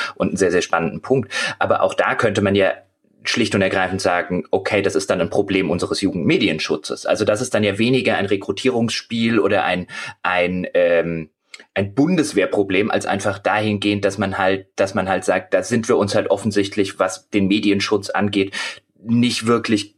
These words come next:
kongruent auf einer Linie und sagen, ab was dürfen denn jetzt sechzehn, siebzehn und achtzehnjährige? Das hat ja erstmal dann nichts mit dem, mit dem Rekrutierungsspiel zu tun. Oder würdest du argumentieren, dass hier, dass hier absichtlich, ähm, der Jugendmedienschutz unterlaufen wird?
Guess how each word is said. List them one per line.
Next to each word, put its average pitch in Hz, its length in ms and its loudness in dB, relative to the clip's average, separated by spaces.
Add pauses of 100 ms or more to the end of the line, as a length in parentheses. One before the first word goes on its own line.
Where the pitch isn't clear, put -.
kongruent 117 800 2
auf - 240 0
einer 104 280 4
Linie 127 400 2
und 104 180 2
sagen, 110 500 0
ab - 220 -2
was 110 320 -2
dürfen 131 340 2
denn 92 160 2
jetzt 87 200 0
sechzehn, 95 380 -2
siebzehn 85 560 0
und - 160 0
achtzehnjährige? 80 600 0
Das 92 140 0
hat 131 100 -2
ja 123 80 4
erstmal - 260 0
dann 98 120 2
nichts 98 220 0
mit 87 120 -2
dem, 78 220 -2
mit 98 180 0
dem 82 80 0
Rekrutierungsspiel 76 800 -2
zu - 140 -8
tun. - 180 -10 (280)
Oder 123 220 2
würdest 127 260 2
du - 80 4
argumentieren, 101 480 2
dass 95 160 -2
hier, 90 220 2 (280)
dass 98 180 -2
hier - 240 -2
absichtlich, 113 1120 -4
ähm, 98 500 2
der 104 100 2
Jugendmedienschutz 98 760 0
unterlaufen 82 580 0
wird? - 240 -10